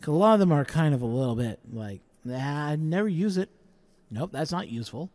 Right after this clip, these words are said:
But you guys can have a look, make your own decisions.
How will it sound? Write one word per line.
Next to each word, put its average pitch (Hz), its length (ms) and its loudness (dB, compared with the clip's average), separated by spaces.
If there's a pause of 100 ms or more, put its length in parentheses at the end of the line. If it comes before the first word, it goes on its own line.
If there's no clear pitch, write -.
(720)
But 247 160 -8 (400)
you 170 100 -4
guys 147 220 0
can 143 80 -4
have 139 160 -4
a 135 40 -4
look, 175 320 -4 (380)
make 147 280 -2
your 143 100 0
own 143 140 0
decisions. 165 580 -6